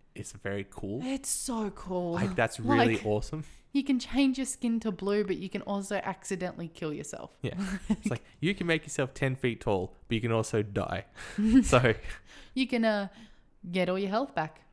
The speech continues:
Speaker 2: or die.
Speaker 1: So, I don't
Speaker 2: Like,
Speaker 1: know.
Speaker 2: what do, what do I choose? Death. <laughs> Imagine finally choosing a sorcerer.
Speaker 1: Yeah.
Speaker 2: Like, working super hard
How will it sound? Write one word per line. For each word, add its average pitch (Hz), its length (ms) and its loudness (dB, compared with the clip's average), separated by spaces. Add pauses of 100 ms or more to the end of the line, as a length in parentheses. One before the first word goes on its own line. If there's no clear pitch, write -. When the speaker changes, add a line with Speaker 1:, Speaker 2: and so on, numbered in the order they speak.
(580)
Speaker 2:
or 156 180 -8
die. 208 300 0 (1400)
Speaker 1:
So, 110 440 2 (540)
I - 120 2
don't 220 120 4
Speaker 2:
Like, 214 240 4
Speaker 1:
know. - 40 -4 (760)
Speaker 2:
what 208 160 0
do, 226 80 0
what 175 220 -10
do 180 100 -2
I 185 60 2
choose? 240 260 -4 (760)
Death. - 260 -8 (240)
<laughs> 175 260 -16
Imagine 262 460 0 (340)
finally 196 300 2
choosing 165 340 -2
a 151 300 -2
sorcerer. 160 640 -2
Speaker 1:
Yeah. 98 140 -4 (540)
Speaker 2:
Like, 156 340 -8 (340)
working 170 420 0
super 196 300 -8
hard 165 580 -2